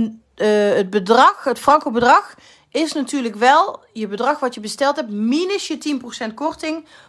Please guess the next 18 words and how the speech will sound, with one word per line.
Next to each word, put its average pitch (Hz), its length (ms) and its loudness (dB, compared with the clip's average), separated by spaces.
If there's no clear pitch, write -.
Dat 294 280 2
moet 320 180 -4
boven 254 420 2
de 240 340 -2
vijfenzeventig 214 640 -2
euro 127 240 -10
zitten. 127 380 -14
En 254 140 2
voor 254 120 0
België 320 380 4
is 285 160 -4
het 254 120 -14
Franco 294 300 0
bedrag 220 300 2
honderd 294 440 0
euro. 311 560 4
En 233 220 -4
dan, 247 400 0